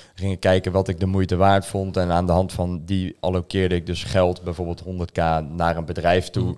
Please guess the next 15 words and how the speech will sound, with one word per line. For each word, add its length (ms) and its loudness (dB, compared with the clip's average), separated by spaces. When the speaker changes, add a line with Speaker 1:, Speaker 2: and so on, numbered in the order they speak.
Speaker 1:
Nou, 160 -4
dan 80 -8
wilde 220 -6
ik 100 -10
daar 160 0
drieëndertig 520 -2
procent 340 -6
van 80 -6
de 60 -4
shares 360 6
voor 180 2
hebben. 340 2
Speaker 2:
Mhm. 120 -2
Speaker 1:
En 240 2
met, 460 0